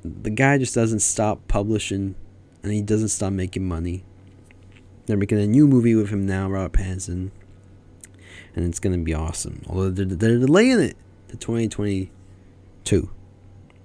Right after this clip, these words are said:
Makes sense, given the state of the world, I guess. Uh, of course, there's other D C superheroes. But look, I'll be honest. Remember what I said about Superman and how there's, he was only good for a short amount of time?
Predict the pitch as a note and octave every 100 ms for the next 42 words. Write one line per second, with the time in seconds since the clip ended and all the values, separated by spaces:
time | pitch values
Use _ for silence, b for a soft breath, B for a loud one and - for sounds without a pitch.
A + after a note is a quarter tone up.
0 | - - G2 F2+ - F2+ F2+ - - F2
1 | F2+ E2+ - F#2 F#2 E2+ E2 D#2 - -
2 | - A2 - - - _ - - b b
3 | b b b - - F#2 F#2 - F3+ F3+
4 | - B2+ D3 D3 D3+ D#3 - C3+ C#3 -
5 | D3 - C#3+ C#3+ C#3 C3+ C3+ C3 - -
6 | _ - - - - - - - - -
7 | - F#2+ G#2+ G2+ A2 G2 - B2 B2 B2
8 | B2 A2+ - - B B B B B A2
9 | A#2+ C3+ C3+ - B2 B2 A#2+ B2+ B2 G#2+
10 | C3 C3 B2+ B2 B2 G2+ G#2 G#2+ G2+ G2
11 | D#2 - G2 G#2 G#2+ A#2+ A2+ A2+ B2 A#2+
12 | G#2+ A#2 A2 A2+ G2 - - G#2 - A#2+
13 | A2+ A2 G#2 - A2+ A2+ A2